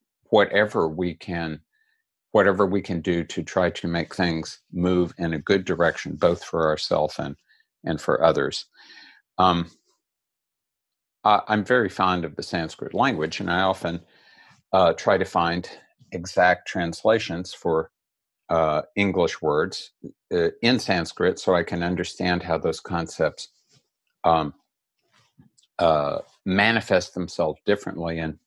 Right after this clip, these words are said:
in different languages. Um, and the reality is that some Sanskrit words simply don't have exact,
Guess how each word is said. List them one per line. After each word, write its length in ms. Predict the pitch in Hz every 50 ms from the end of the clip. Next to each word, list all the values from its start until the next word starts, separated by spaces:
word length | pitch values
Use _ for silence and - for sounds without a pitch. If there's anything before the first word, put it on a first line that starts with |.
| _ _
in 260 | - 85 80 80 73 - -
different 340 | 90 - 92 - - 76 -
languages. 680 | - 90 92 90 - 80 80 - - 78 78 - - - _ _ _ _ _ - - - - - - _ _ _ _ _ _ _ _ _ -
Um, 420 | - 90 87 82 80 78 76 - _ _ _ _ _ _ _ _ _ _ _ _ _
and 280 | 147 151 151 139 - - _ _ _ _ _
the 200 | - 127 139 131
reality 520 | 120 131 127 120 127 139 135 107 101 87
is 200 | 85 95 98 -
that 180 | - 107 - -
some 220 | - 113 104 95
Sanskrit 440 | - - 98 92 87 - - - -
words 280 | 82 87 80 80 80
simply 380 | - - 95 85 85 - 85 85
don't 300 | 78 - 82 80 78 -
have 340 | - 90 82 78 78 78 - -
exact, 640 | - 82 - - - - 78 73 73 - - -